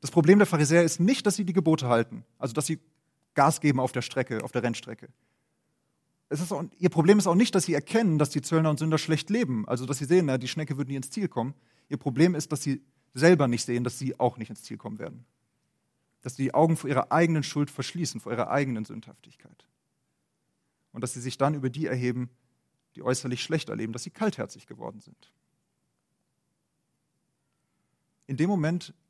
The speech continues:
wo wir uns über andere Leute wegen unserer Taten erheben,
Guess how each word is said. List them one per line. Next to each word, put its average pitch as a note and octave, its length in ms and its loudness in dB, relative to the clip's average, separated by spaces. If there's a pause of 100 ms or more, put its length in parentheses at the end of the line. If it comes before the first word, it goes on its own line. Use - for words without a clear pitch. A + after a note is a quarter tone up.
(720)
wo B2 180 -4
wir C#3+ 80 -4
uns C#3 160 -8
über C3+ 200 -2
andere C#3+ 220 -2
Leute B2+ 320 -2
wegen C3+ 160 -4
unserer A#2+ 240 -8
Taten B2+ 340 -4
erheben, D3 460 -6